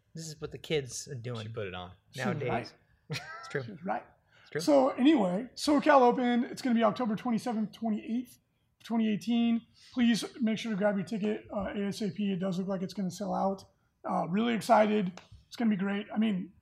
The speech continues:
Speaker 3: if this, the forty K Champs goes over two fifty-six, it'll be the third largest event in the world.
Speaker 2: Mm-hmm.
Speaker 3: 'Cause it's, uh, obviously the L V O, uh, dwarfs everything else. It's rid-, ridiculously big.
Speaker 1: Mm-hmm.
Speaker 3: But the London G T has grown up to three hundred.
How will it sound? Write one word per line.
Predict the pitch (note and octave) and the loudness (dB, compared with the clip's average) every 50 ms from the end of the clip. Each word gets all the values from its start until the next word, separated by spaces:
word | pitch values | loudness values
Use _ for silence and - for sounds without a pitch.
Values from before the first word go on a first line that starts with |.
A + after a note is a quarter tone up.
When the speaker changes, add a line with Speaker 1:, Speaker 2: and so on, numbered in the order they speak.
| _ _ _ - | _ _ _ -10
Speaker 3:
if | - G3 D#3 | -6 -2 2
this, | A#3 D4 - - - - - - - | 2 2 2 0 -4 -10 -10 -8 -6
the | E4 | -6
forty | - C#4 B3+ A#3+ | -2 0 0 0
K | - B3+ | 0 -2
Champs | F3 - C4+ B3 A3+ - | -2 0 0 0 -2 0
goes | - A#3 G3+ - | -2 -4 -4 -2
over | - A3 G#3+ A3+ A3 | -2 -2 0 0 -2
two | - - A3+ | -2 -2 -2
fifty-six, | F3+ A#3 G3+ - G3 D#3+ - - B3+ A3 F#3+ D#3+ - - - - _ - - - _ _ _ _ _ - | -2 -2 -4 -4 -4 -6 -4 -4 -4 -4 -4 -6 -8 -12 -16 -16 _ -20 -20 -20 _ _ _ _ _ -6
it'll | C#4+ A3 G#3 | -2 -2 0
be | F3+ A3 A3 G#3+ G#3+ G#3+ | 2 4 4 4 4 2
the | F3 E3 G3 F#3+ F#3 F3 - - _ - | 2 0 -2 -2 -2 -2 -4 -8 _ -6
third | A#3 C4 D#4 D#4+ D#4 F#4+ | -4 -2 -2 -4 -4 -4
largest | G4 G4 F#4+ C#4 D4+ B3+ - C#4 | -6 -6 -6 -6 -8 -10 -8 -8
event | G#3+ G#3+ C4 C4+ C#4+ F#4+ - A3 | -6 -4 -4 -4 -4 -4 -4 -2
in | G#3 | -2
the | G#3 | 0
world. | G3 A3 F4 G#4 - G3 A3+ - _ _ _ _ - | 0 -2 -2 -4 -6 -10 -18 -20 _ _ _ _ -12
Speaker 2:
Mm-hmm. | A#2+ A2+ C#3+ D#3+ - _ _ _ _ - | -8 -8 -8 -10 -12 _ _ _ _ -2
Speaker 3:
'Cause | - B3 G#3 A3+ | 0 2 2 2
it's, | G#3+ - - C4 | 0 -2 0 2
uh, | A#3+ A3+ A3 G#3 A3 - | 6 6 6 6 6 6
obviously | A3 A3 A3+ - - B3 G3 | 4 4 4 2 0 0 2
the | G#3+ | 2
L | G#3+ A3 | 2 2
V | F3+ G3 G3 G3+ | 2 2 0 2
O, | G3+ G3+ G3 G3 F#3+ F#3+ - - _ _ _ _ _ - | 2 2 0 0 -2 -4 -6 -16 _ _ _ _ _ -8
uh, | C#4 F3+ E3+ | -8 -6 -6
dwarfs | D#3+ D3+ E3+ E3 F#3+ G#3+ G#3 G3 D3+ - - | -6 -6 -6 -2 0 0 0 0 -2 -4 -4
everything | G#3+ F#3+ G3+ F3+ G#3 G3+ F#3 F#3 | -4 -2 -2 -2 -2 -4 -4 -2
else. | F#3+ F3+ F3+ F3 - - - | -2 -2 -2 -2 -4 -6 -10
It's | A3+ - - F#3+ E3 E3+ G3+ D#4 B3 | -12 -10 -10 -8 -8 -6 -8 -6 -6
rid-, | F3 E3+ D3+ F3 B3+ D4 F#3+ E3 D#3 - _ _ _ - C4+ B3 G#3 | -6 -8 -6 -6 -6 -6 -6 -6 -8 -12 _ _ _ -20 -16 -10 -6
ridiculously | F3 F3+ E3 G3+ A#3+ - B3+ G#3+ - - G#3 E3+ | -4 -4 -2 -2 -2 -2 -2 -4 -4 -4 -4 -6
big. | F3 F3 E3+ F3 E3 - - - - B2 | -4 -4 -6 -6 -8 -10 -14 -16 -12 -10
Speaker 1:
Mm-hmm. | B2 B2 B2+ | -10 -8 -6
Speaker 3:
But | B3 G#3 | -4 0
the | F#3 A#3 | 0 2
London | G#3+ A3 B3+ C#4 C#4 D#4+ D4+ B3+ G3+ | 4 4 4 4 4 4 4 2 2
G | G#3 G#3 F#3+ | 2 0 -2
T | F#3 - G#3 F#3+ F#3 F#3 F3+ | -2 -2 -2 -2 -2 -2 -2
has | F3+ F3+ E3 | -2 -4 -4
grown | - G#3 G3+ G3+ G3+ | -2 -2 0 0 0
up | G3+ G3+ G3+ | 0 -2 -4
to | G#3+ F#3 | -6 -10
three | - - - F3 G3 A3 A#3+ | -10 -12 -12 -6 -4 -4 -4
hundred. | - - - - G#3+ A#3 G#3 E3 - - - - | -4 -6 -8 -6 -4 -4 -4 -4 -8 -16 -20 -20